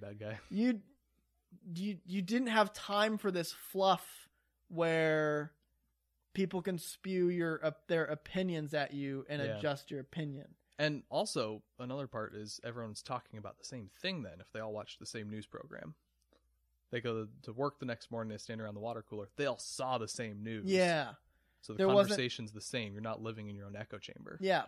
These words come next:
Speaker 2: polarization was just extremely, it's, uh, it's one of those things that you watch, uh, I love that, that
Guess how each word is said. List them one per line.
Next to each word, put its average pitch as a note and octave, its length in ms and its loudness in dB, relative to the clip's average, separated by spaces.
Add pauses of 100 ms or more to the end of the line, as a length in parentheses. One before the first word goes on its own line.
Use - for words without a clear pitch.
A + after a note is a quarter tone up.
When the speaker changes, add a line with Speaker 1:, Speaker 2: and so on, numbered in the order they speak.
Speaker 2:
polarization F3 920 4
was C#3+ 380 -6
just D3 300 -10
extremely, E3+ 1120 -4 (220)
it's, - 320 -4
uh, G3 300 6
it's G3+ 120 2
one A#3 120 4
of A#3+ 60 6
those G#3 160 6
things F#3+ 300 0
that E3+ 120 -2
you D#3+ 140 0
watch, D#3 500 2 (140)
uh, D3 500 0 (760)
I F3 60 8
love F3+ 380 4
that, D3 420 4
that D3 260 2